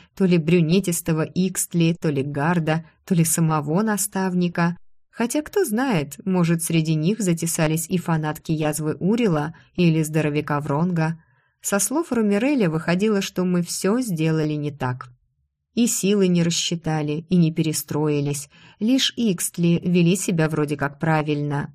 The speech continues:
но и то. И последнее, что касаемо вас, Блэквуд.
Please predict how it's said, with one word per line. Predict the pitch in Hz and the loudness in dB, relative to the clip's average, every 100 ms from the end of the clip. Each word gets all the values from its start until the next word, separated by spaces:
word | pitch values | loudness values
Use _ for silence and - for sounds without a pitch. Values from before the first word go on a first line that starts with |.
| _ | _
но | 196 196 285 | -2 0 2
и | 240 170 | 0 0
то. | 165 214 240 151 143 _ _ _ _ _ _ | -2 -2 0 -2 -6 _ _ _ _ _ _
И | 180 180 | 2 2
последнее, | 160 139 - - 147 156 151 151 156 151 | 2 0 0 -2 0 0 0 -2 -2 -2
что | 156 - 170 | -4 -2 -2
касаемо | 151 151 - 170 160 151 139 | 0 -2 0 2 2 0 -2
вас, | 156 190 160 - - | 2 2 2 -2 -6
Блэквуд. | 143 139 131 123 143 143 135 | -2 0 0 -2 -6 -8 -8